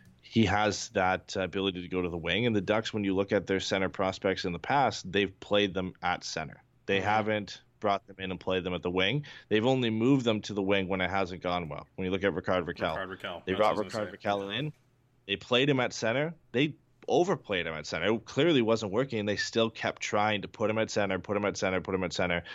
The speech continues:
Speaker 1: And then finally they said, "Okay, we're gonna move you to the wing. It's not working." You look at Sam Steele. He, he's played center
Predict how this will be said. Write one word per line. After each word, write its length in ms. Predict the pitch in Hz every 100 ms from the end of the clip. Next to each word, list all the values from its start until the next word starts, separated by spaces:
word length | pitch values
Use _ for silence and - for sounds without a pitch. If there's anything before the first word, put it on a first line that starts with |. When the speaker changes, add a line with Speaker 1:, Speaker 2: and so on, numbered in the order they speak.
| - - -
Speaker 1:
And 120 | 101
then 100 | 107
finally 540 | 90 - 110 127 113 101
they 140 | 95
said, 180 | 87 95
"Okay, 260 | 95 98 90
we're 140 | 82
gonna 160 | 90 90
move 200 | 90 87
you 60 |
to 60 | 85
the 80 | 82
wing. 200 | 82 78
It's 180 | 76
not 160 | 80 -
working." 300 | 71 - - - - - -
You 120 | 95
look 160 | 98 95
at 220 | 95 92
Sam 280 | - 101 98
Steele. 320 | - 113 80 - _ _ _
He, 260 | 107 113 - -
he's 220 | 120 123
played 280 | 123 147 127
center 440 | - 117 117 113